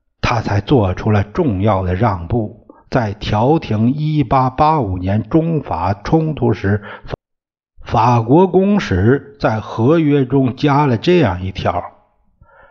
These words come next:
：“法国声明放弃索要赔款，为的是向李鸿章阁下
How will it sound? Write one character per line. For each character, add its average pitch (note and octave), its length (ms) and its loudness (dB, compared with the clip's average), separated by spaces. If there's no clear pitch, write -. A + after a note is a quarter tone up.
：“法 C3+ 400 2
国 D#3+ 260 4
声 F#3+ 380 -2
明 A2 360 0
放 E3+ 540 0
弃 A2 300 2
索 F2+ 340 -2
要 A#2 180 2
赔 G2+ 280 -4
款， F2+ 380 -10
为 C3+ 380 0
的 F2+ 160 -2
是 G2+ 320 -2
向 A2 400 0
李 G#2+ 300 4
鸿 E3 440 0
章 F#3+ 360 0
阁 F#2+ 260 -4
下 A2+ 300 0